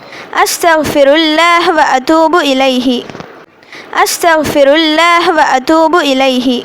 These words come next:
இந்த துவாவை ஒரு நூறு முறை ஓதி துவா செய்தால் அந்த நிமிடமே அல்லாஹ் உங்கள் அனைத்து பாவங்களையும் மன்னித்து விடுவான். அல்லாஹ் மன்னித்த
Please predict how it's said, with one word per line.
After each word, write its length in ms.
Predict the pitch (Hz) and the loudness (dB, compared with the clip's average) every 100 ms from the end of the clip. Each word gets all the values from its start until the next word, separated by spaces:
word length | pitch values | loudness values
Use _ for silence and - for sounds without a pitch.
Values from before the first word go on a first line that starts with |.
| - - - - - - - - - - - - - 302 | -10 -18 -20 -20 -20 -18 -18 -18 -18 -18 -18 -16 -8 -4
இந்த 180 | 415 523 427 | 0 2 2
துவாவை 400 | 403 403 359 320 349 | 2 2 2 2 2
ஒரு 120 | 359 320 | 2 2
நூறு 280 | 285 381 508 466 | 2 2 2 2
முறை 160 | 359 349 285 | 2 2 2
ஓதி 180 | 285 285 254 | 2 2 2
துவா 160 | 269 330 330 | 2 2 2
செய்தால் 480 | 320 262 240 240 277 - - 285 | 0 0 0 0 -4 -8 -4 -2
அந்த 180 | 359 311 262 | 0 0 0
நிமிடமே 420 | 240 311 330 294 277 | 0 0 0 0 0
அல்லாஹ் 340 | 262 320 392 392 | 0 2 2 2
உங்கள் 220 | 349 339 311 | 0 0 0
அனைத்து 280 | 349 392 330 | 0 -2 -2
பாவங்களையும் 600 | 339 339 330 320 311 302 294 | 0 2 0 0 0 0 0
மன்னித்து 300 | 285 285 262 | 0 -2 -2
விடுவான். 320 | 247 247 247 240 - - - | -2 -2 -2 -6 -14 -12 -4
அல்லாஹ் 340 | 262 370 392 370 | -2 2 0 0
மன்னித்த 320 | 339 330 339 | -4 -2 -2